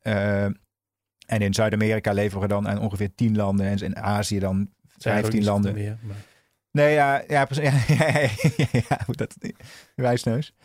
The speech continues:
Speaker 2: Ja.
Speaker 1: Maar, <laughs> ja, eens. Maar, eh, je kunt je voorstellen dat je in, eh, je gaat niet in, aan Tjaad leveren. Want als daar één order besteld wordt, de complex-, de complexiteit die je toevoegt om dat land pu-, eh, toe te voegen aan, aan, aan het, aan het systeem aan de achterkant.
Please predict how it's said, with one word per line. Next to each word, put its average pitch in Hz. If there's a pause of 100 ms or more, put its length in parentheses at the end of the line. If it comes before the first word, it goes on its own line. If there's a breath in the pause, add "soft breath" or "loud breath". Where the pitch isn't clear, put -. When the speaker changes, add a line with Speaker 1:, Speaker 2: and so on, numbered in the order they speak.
(260 loud breath)
Speaker 2:
Ja. 131
Speaker 1:
Maar, 135
<laughs> 113
ja, 131
eens. 143 (360 loud breath)
Maar, 139
eh, 139
je 143
kunt 151
je 143
voorstellen 147
dat 131
je 127
in, 127
eh, 120
je 131
gaat 135
niet 147
in, 131
aan 123
Tjaad 117
leveren. 92
Want 107
als -
daar 117
één 123
order 120
besteld 123
wordt, 135
de 120
complex-, 120
de 120
complexiteit 123
die 123
je 113
toevoegt 131
om 113
dat 107
land 123 (400)
pu-, 117 (100)
eh, 120 (320)
toe 143
te 127
voegen 120
aan, 220
aan, 113 (100)
aan 113
het, 117
aan 113
het 113
systeem 117
aan 110
de 101
achterkant. 127